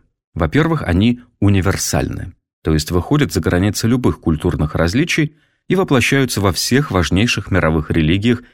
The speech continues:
и философских учениях. Во-вторых, они вечны,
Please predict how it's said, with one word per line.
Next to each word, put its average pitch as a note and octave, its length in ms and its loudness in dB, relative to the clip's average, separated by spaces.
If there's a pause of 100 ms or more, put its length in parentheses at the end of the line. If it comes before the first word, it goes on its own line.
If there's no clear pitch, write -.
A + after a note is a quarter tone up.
и A#2+ 80 -2
философских - 600 -2
учениях. - 600 -8 (760)
Во-вторых, D#3 460 0
они A2+ 360 2
вечны, F2 680 -2